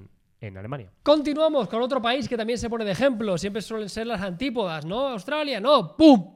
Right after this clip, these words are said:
Speaker 2: Nueva Zelanda.
Speaker 1: Sí.
Speaker 2: Y llegamos en este caso a Auckland, que es la principal ciudad de Nueva Zelanda.
Speaker 1: Auckland, sí, sí, ahí vivió mi hermano, como os comentaba, esta era la ciudad que vivió mi
Speaker 2: Yo
Speaker 1: hermano.
Speaker 2: no entiendo, ¿por qué no fuiste? No lo entiendo.
Speaker 1: Porque no
Speaker 2: O sea, ¿qué
Speaker 1: aguanta
Speaker 2: sucedió?
Speaker 1: hasta...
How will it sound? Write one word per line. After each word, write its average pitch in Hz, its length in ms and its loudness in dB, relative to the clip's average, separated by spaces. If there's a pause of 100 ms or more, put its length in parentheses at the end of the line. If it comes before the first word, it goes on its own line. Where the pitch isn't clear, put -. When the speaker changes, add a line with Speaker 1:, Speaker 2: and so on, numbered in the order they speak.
Speaker 2:
Nueva 196 240 -4
Zelanda. 208 400 -2 (260)
Speaker 1:
Sí. 151 120 -10
Speaker 2:
Y - 20 -6
llegamos 214 340 -6
en 240 60 -6
este 214 180 -8
caso 226 260 -2
a 214 340 -4 (140)
Auckland, 180 480 -2
que 185 120 -4
es 160 60 -2
la 165 100 -4
principal 160 400 -4
ciudad 165 300 -4 (340)
de 156 140 -4
Nueva 127 180 -10
Zelanda. 123 340 -16
Speaker 1:
Auckland, 139 300 -6
sí, 143 100 -4
sí, 160 120 -6
ahí 131 420 -6
vivió 131 280 -2
mi 131 80 -4
hermano, 127 260 -8
como 139 120 -10
os 123 40 -12
comentaba, 135 480 -6
esta 170 240 -6
era 131 80 -6
la 127 80 -8
ciudad 123 200 -10
que 127 80 -10
vivió 117 200 -10
mi 180 100 -6
Speaker 2:
Yo 220 120 8
Speaker 1:
hermano. 330 120 8
Speaker 2:
no 262 40 4
entiendo, 214 360 2
¿por 185 140 6
qué 220 80 2
no 285 80 -4
fuiste? 202 360 -6 (200)
No 196 240 -4
lo 214 80 -2
entiendo. 165 260 2
Speaker 1:
Porque 135 720 2
no 135 140 -2
Speaker 2:
O - 20 -2
sea, 143 120 2
¿qué 160 80 4
Speaker 1:
aguanta 170 280 2
Speaker 2:
sucedió? 190 200 -4
Speaker 1:
hasta... 170 160 -12